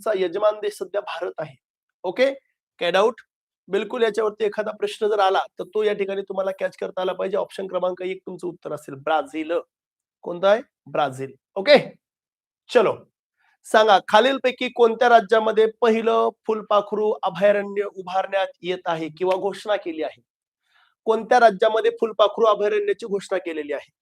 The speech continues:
केरळ, मध्य प्रदेश, गुजरात का राजस्थान? बघा, पहिलं या ठिकाणी असणारं महत्वाचं फुलपाखरू अभयारण्य,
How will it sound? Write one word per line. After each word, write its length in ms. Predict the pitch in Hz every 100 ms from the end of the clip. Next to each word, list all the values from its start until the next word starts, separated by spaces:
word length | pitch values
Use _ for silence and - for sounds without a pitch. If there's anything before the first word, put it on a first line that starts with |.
| _
केरळ, 320 | 196 208 214 208 _ _ _ _
मध्य 280 | 170 180 208
प्रदेश, 460 | 208 202 208 - - 165
गुजरात 340 | 170 190 208 202 196
का 60 |
राजस्थान? 500 | 165 156 156 - 139 _ _ _ _ _ _
बघा, 300 | 175 190 233 - _ _ _ _ _ _
पहिलं 420 | - 220 226 247 247 - -
या 140 | 202
ठिकाणी 380 | 208 220 220 220
असणारं 380 | 208 - 214 220
महत्वाचं 800 | 214 208 208 196 196 214 214 - _ 220
फुलपाखरू 520 | 214 220 208 - 226
अभयारण्य, 680 | 190 175 190 196 196 175